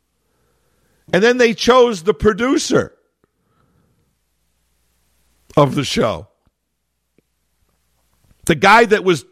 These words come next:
deciding it picked himself, which was a debacle. So then they dug up some stuff out of him, and he had to quit.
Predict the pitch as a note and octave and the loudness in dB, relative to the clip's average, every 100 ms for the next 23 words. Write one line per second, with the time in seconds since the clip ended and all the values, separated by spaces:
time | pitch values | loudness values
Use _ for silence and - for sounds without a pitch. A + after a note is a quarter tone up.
0 | _ D3 D3+ - A3 B3+ A3 C3 G#2+ A#2 | _ -4 -2 -2 -2 0 -4 -8 -10 -12
1 | _ _ _ _ _ _ _ _ _ _ | _ _ _ _ _ _ _ _ _ _
2 | - B3 - G3 - C4 B3 F2+ - _ | 0 0 0 0 0 2 2 -2 -10 _
3 | _ _ _ _ E3+ D#3+ D#3+ C#3 B2 A#2 | _ _ _ _ -2 0 -2 -4 -6 -2
4 | A#2 G2+ - E2+ - _ _ _ _ _ | -2 -2 -6 -16 -20 _ _ _ _ _
5 | _ _ _ _ _ _ _ _ _ - | _ _ _ _ _ _ _ _ _ 0
6 | F3 F3+ B3 G#3 A#3 A#3+ A#3 _ _ _ | 0 0 0 0 -4 -10 -18 _ _ _
7 | _ _ _ _ _ _ _ _ E3 E3+ | _ _ _ _ _ _ _ _ -2 0
8 | C3+ G#3 F#3+ G#3 - _ _ _ _ - | 2 2 2 -2 -2 _ _ _ _ -4
9 | F#3+ F3+ - A3 G#3+ G#3 G#3 G3 A3+ B3 | -4 -4 -2 -2 0 0 0 0 0 0
10 | G3+ A3 A3 F3+ C3+ - - F2+ - | -2 -4 -4 -4 -4 -8 -6 -6 -10